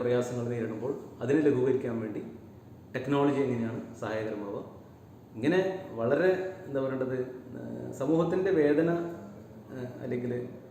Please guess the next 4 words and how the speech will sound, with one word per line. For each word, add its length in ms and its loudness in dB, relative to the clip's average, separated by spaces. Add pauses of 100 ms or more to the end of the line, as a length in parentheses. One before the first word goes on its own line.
(560)
സമൂഹം 400 2
നേരിടുന്ന 380 2 (320)
പ്രയാസങ്ങളെ 720 0 (2000)
കുറയ്ക്കുക. 360 -2